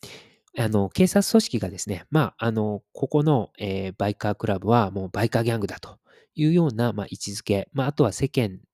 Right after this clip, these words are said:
とかですね、マスコミがこう位置づけ、で、まあ、えー、ヘルズエンジェルス、えー、のモントリオール支部は、えー、バイカーギャングだというような、まあ、こう、いうふうになってはいくと思うんですね。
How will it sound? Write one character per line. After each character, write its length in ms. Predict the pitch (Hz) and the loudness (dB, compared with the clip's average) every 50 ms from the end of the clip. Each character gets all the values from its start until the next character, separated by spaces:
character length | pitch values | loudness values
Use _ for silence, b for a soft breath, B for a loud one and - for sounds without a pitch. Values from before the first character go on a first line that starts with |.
| _ _ - | _ _ -16
と 80 | - - | -10 -8
か 120 | - 90 | -6 -6
で 80 | - - | -8 -8
す 100 | - - | -14 -12
ね、 60 | 95 | -8
マ 120 | 95 98 98 | -6 -6 -6
ス 60 | - | -6
コ 120 | - 120 | -4 -4
ミ 120 | 117 123 123 | -4 -2 -2
が 80 | 117 | -2
こ 120 | - - - | -2 -2 -4
う 40 | |
位 40 | - | -4
置 140 | - - 104 | -4 -4 -4
づ 120 | 104 120 | -4 -2
け、 240 | - - 110 90 - b b b b b b b | 0 0 0 0 -2 b b b b b b b
で、 120 | - 185 | 4 4
ま 100 | 185 156 | 4 4
あ、 60 | 107 113 - _ _ _ _ _ _ _ - - | 2 0 -6 _ _ _ _ _ _ _ -12 -8
え 120 | 104 98 | -6 -6
ー、 40 | 92 | -6
ヘ 140 | 85 - 110 | -4 -2 0
ル 100 | 104 98 | 0 2
ズ 80 | 92 98 | 2 2
エ 60 | 104 | 2
ン 60 | 113 | 2
ジ 80 | 123 143 | 4 4
ェ 40 | |
ル 80 | 139 135 | 4 2
ス、 420 | - - - 107 98 95 92 - - _ _ _ _ _ _ _ _ - | 0 0 0 0 0 0 0 -4 -10 _ _ _ _ _ _ _ _ -10
え 280 | 104 98 98 92 - | -8 -6 -6 -6 -8
ー、 40 | - _ _ - | -10 _ _ 2
の 180 | 139 151 143 107 | 4 6 6 6
モ 180 | 90 101 117 | 4 2 0
ン 40 | 117 | 0
ト 160 | - - 110 | 0 0 2
リ 100 | 110 113 | 4 4
オ 100 | 110 107 | 4 4
ー 40 | 107 | 4
ル 80 | 107 107 | 2 0
支 180 | - - - | -2 -4 -2
部 120 | 117 113 104 | 2 4 4
は、 200 | 107 113 104 B B B B B B B B B B | 4 4 2 B B B B B B B B B B
え 120 | - 98 | -4 -4
ー、 40 | 92 | -2
バ 120 | - 95 95 | -2 -2 -2
イ 60 | 98 | -2
カ 120 | - 98 | -2 -2
ー 20 | 98 | 0
ギ 100 | 101 110 | 0 0
ャ 40 | |
ン 40 | 107 | 0
グ 60 | 101 | -2
だ 120 | 95 - - | -4 -6 -8
と 200 | - - - - _ B B B B B B B B | -12 -14 -14 -16 _ B B B B B B B B
い 100 | - 131 | -4 -2
う 60 | 135 | 0
よ 160 | 139 139 135 | 0 -2 -2
う 40 | 117 | -2
な、 240 | 104 110 107 98 95 - | -2 -2 -2 -2 -2 -2
ま 120 | 117 107 | -2 -2
あ、 60 | 98 | -2
こ 320 | - - - 92 90 87 - _ _ _ _ _ _ _ _ - | -4 -6 -8 -6 -8 -8 -14 _ _ _ _ _ _ _ _ 0
う、 40 | |
い 40 | 131 | 0
う 60 | 131 | 2
ふ 100 | 120 120 | 4 4
う 60 | 147 127 | 2 2
に 120 | 104 98 | 2 0
な 100 | 104 110 | 0 -2
っ 40 | 110 | -2
て 120 | - - - | -2 -8 -12
は 80 | - | -12
い 60 | - | -12
く 100 | - - | -12 -14
と 160 | - - - - _ _ _ | -14 -20 -20 -20 _ _ _
思 240 | - 104 101 98 95 | -12 -10 -8 -8 -10
う 40 | 98 | -12
ん 40 | - _ _ _ _ | -16 _ _ _ _
で 100 | - - | -20 -16
す 140 | - - - | -12 -6 -4
ね。 120 | 110 113 | -4 -4